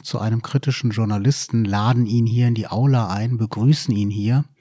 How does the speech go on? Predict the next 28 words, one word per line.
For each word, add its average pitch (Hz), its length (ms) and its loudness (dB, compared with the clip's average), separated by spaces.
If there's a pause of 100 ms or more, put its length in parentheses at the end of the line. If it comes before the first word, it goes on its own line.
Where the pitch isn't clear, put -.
(640)
dann 120 140 4
bedeutet 117 440 4
das 147 160 4
natürlich, 139 520 4
dass 117 200 2
wir 123 140 6
möglicherweise 120 720 2
in 117 60 2
der 117 100 0
Zukunft 127 460 -2
ein 120 140 -2
paar 123 120 0
Schwierigkeiten 117 800 2
haben 107 260 0
werden 110 180 -2
bei 107 120 -4
unseren 113 340 -2
Kooperationsbeziehungen 113 1120 -4
mit 110 140 -4
der 107 100 -6
Türkei. 107 560 -2
Wichtiges 113 440 -4
Land 135 220 -2
für - 140 -10
uns 87 260 -8
hier 90 180 -10
in 92 120 -8
Gießen. 90 380 -14